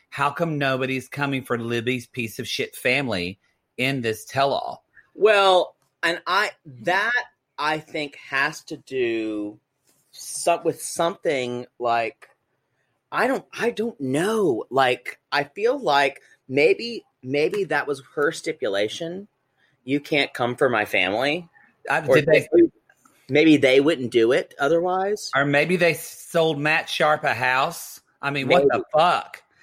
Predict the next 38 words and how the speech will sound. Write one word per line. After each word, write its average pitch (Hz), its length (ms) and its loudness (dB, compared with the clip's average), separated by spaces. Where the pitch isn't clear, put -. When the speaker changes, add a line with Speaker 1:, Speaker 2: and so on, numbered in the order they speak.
Speaker 2:
Um, 156 460 4
Speaker 1:
It's 143 60 -4
like, 156 200 0
to 190 100 -6
me, 233 280 -2
it's - 160 -6
not, 180 260 -2
I 156 100 -2
know 185 180 0
we're 214 120 -4
not 156 160 0
talking 151 160 -2
about 139 140 -4
the 120 80 -6
past, 165 580 -6
but 123 240 -2
you 151 140 -12
can't 214 360 -4
talk 196 300 -2
about 147 340 -2
such - 340 -4
a, 135 220 -2
literally, 165 560 4
this 151 260 -4
family 180 380 0
is 143 140 -8
talking 170 420 -2
about 123 400 -2
wanting 156 360 -4
to - 140 -14
know 139 320 -2
his 135 420 -2
history, 175 580 -4
potentially 147 640 -8
they 139 200 -2
think 139 240 -6
criminal 185 420 0
history, 120 760 -6